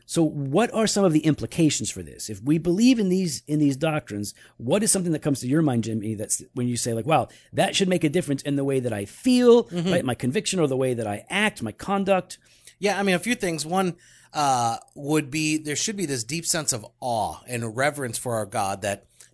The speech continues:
Speaker 2: despite me, uh, and being undeserved of his grace and his mercy,
Speaker 1: Yeah.
Speaker 2: uh, he still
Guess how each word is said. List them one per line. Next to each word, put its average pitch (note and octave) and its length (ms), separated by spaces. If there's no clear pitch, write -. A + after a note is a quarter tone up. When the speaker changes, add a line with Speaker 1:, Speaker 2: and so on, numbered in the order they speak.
Speaker 2:
despite D#3 800
me, B2+ 640
uh, A2+ 360
and B2+ 280
being C#3 500
undeserved C#3 960
of B2 180
his B2 160
grace A2+ 400
and A#2+ 160
his A2 180
mercy, A2+ 540
Speaker 1:
Yeah. C2+ 160
Speaker 2:
uh, A2 260
he F3 260
still C#3+ 540